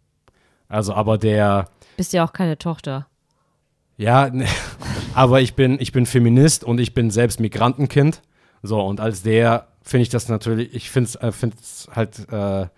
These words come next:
Speaker 1: es ist ekelhaft, was der gesagt hat, weil so wie er es gesagt hat,
Speaker 2: Mhm.
Speaker 1: wirkt es halt und das muss ihm, und es ist halt krass, dass er das nochmal betont hat, dass
Speaker 2: Ich
Speaker 1: er
Speaker 2: nehme ja nichts zurück.
Speaker 1: Genau, ja,
Speaker 2: Ja.
Speaker 1: dass er, dass, dass er, das ist
Speaker 2: Nein!
Speaker 1: so, das ist so unempathisch und rassistisch, dass er,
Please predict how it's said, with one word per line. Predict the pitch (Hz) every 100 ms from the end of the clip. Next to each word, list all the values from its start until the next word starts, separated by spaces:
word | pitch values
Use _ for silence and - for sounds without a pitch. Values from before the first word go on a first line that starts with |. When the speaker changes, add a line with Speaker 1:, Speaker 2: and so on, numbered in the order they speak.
| _ _ _ _ _ _ _ _
Speaker 1:
es | 123
ist | 113 120
ekelhaft, | 139 151 143 151 - - -
was | 120 -
der | 117
gesagt | 113 120 131
hat, | 104
weil | 104 104 104 107
so | 104 139
wie | 147 139
er | 127
es | 127
gesagt | 123 113 120 -
hat, | 120 120 - _ _ _ _ -
Speaker 2:
Mhm. | 98
Speaker 1:
wirkt | 127 143 151
es | 117
halt | 107 101 113
und | - 107
das | 104 120
muss | 123 123
ihm, | 120 110 107 - -
und | 107
es | 107
ist |
halt | 117 107
krass, | - 123
dass | - 117
er |
das | 107 104
nochmal | 123 - 113
betont | 101 - 120 127
hat, | 101 98
dass | 92
Speaker 2:
Ich |
Speaker 1:
er | 104
Speaker 2:
nehme | 247 240
ja | 202
nichts | 214 -
zurück. | - 202 196 190
Speaker 1:
Genau, | 135 131 135
ja, | 117 127 104
Speaker 2:
Ja. | 175
Speaker 1:
dass | 156
er, | 127 120
dass, | 123 113 123
dass | 117 117
er, | 120
das | 104 113
ist | 127
Speaker 2:
Nein! | 240 269 233 175
Speaker 1:
so, | 127
das | 120
ist | 120
so | 156
unempathisch | 160 170 170 156 135 131 135 143
und | 123
rassistisch, | 117 120 156 147 - 110 135 -
dass | 113 107
er, | 117 110 110